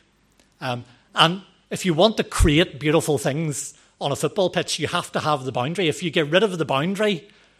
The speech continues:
it doesn't create more freedom. It just creates confusion and chaos.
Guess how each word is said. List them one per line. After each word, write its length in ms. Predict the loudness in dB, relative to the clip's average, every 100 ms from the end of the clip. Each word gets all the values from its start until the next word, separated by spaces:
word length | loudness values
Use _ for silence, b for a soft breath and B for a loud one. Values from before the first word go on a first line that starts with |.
| b b b
it 140 | -6 2
doesn't 320 | 2 2 -2
create 380 | -2 2 2 0
more 200 | 0 0
freedom. 460 | 0 -2 0 -4 -10 _ _ b b b
It 120 | -8 0
just 220 | 0 0
creates 320 | 0 0 -2
confusion 600 | -8 -8 -4 -2 -2 -4
and 160 | -6 -6
chaos. 640 | -2 -2 -2 -4 -8 -10